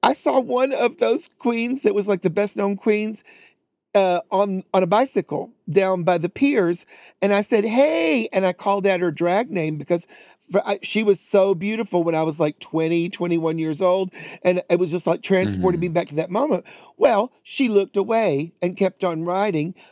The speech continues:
Speaker 1: because she was in a headspace
Speaker 2: Word.
Speaker 1: that was, "I'm now this person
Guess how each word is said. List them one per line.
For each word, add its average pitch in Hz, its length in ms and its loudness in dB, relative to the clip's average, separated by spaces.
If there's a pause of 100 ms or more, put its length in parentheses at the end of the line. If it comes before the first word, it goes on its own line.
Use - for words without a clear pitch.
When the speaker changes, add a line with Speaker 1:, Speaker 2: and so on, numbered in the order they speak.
(140)
Speaker 1:
because 240 360 0
she 240 280 -2
was 208 200 -2
in 190 120 0
a 180 80 -2
headspace 180 640 2
Speaker 2:
Word. 165 60 -6
Speaker 1:
that 185 220 0
was, 170 720 0 (640)
"I'm 170 260 -2
now 156 460 0
this 151 320 -4
person 285 580 -2